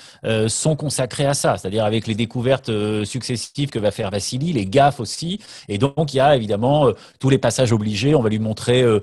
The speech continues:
euh, tout ce qu'il doit apprendre au pas de course. On va lui présenter son staff, euh, élargi. Euh, c'est comique, hein. Il y a, il y a tout et n'importe quoi dans le staff. Il y a même des, des masseuses ou des masseurs.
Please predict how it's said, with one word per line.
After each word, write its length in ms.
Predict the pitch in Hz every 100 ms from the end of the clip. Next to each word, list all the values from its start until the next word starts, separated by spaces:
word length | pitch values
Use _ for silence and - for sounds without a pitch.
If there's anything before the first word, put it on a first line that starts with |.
| - -
euh, 160 | 104 101
tout 140 | 123
ce 80 | 110
qu'il 120 | -
doit 200 | 110 117
apprendre 440 | 110 - 127 123 104
au 60 |
pas 180 | - 185
de 60 | -
course. 380 | - 160 165
On 60 | 131
va 60 | 104
lui 80 |
présenter 400 | 107 113 110 110
son 140 | 110 107
staff, 380 | - 123 113 107
euh, 40 |
élargi. 720 | 98 101 107 113 151 170 170
Euh, 60 | 123 - -
c'est 180 | - 98
comique, 500 | 117 123 147 156 117
hein. 40 |
Il 40 | 104
y 60 |
a, 20 |
il 80 | 98
y 60 | 98
a 80 | 95 90 _
tout 160 | 131
et 40 | 123
n'importe 380 | 113 120 - 117
quoi 200 | 127 123
dans 100 | 104
le 100 | 110
staff. 280 | - 147
Il 40 | 127
y 20 |
a 40 |
même 140 | 107 104
des, 160 | 98
des 120 | 95 98
masseuses 440 | 107 - 139 120
ou 40 |
des 100 | 92
masseurs. 140 | 90